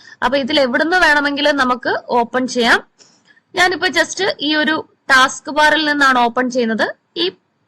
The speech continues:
ഐക്കണിലോട്ടൊന്ന് മൗസ് വെക്കുക, എന്നിട്ട് മൗസിന്റെ ലെഫ്റ്റ് ബട്ടൺ ഒരു തവണ ഒന്ന് ക്ലിക്ക് ചെയ്യുക. ക്ലിക്ക് ചെയ്ത് കഴിഞ്ഞപ്പോൾ നമുക്ക് Excel ഓപ്പൺ ആയി വന്നിട്ടുണ്ട്.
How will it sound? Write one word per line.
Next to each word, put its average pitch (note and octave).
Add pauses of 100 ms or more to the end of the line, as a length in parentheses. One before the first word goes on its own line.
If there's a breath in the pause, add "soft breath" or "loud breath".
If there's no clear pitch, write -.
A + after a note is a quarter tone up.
(520)
ഐക്കണിലോട്ടൊന്ന് D#4
മൗസ് C4+
വെക്കുക, C#4 (100)
എന്നിട്ട് B3+
മൗസിന്റെ B3+
ലെഫ്റ്റ് B3+
ബട്ടൺ B3
ഒരു A#3
തവണ A#3
ഒന്ന് G#3
ക്ലിക്ക് C4+
ചെയ്യുക. E3+ (540 soft breath)
ക്ലിക്ക് F4+
ചെയ്ത് F4
കഴിഞ്ഞപ്പോൾ C#4+
നമുക്ക് C#4+
Excel C4
ഓപ്പൺ A3+
ആയി A3+
വന്നിട്ടുണ്ട്. G#3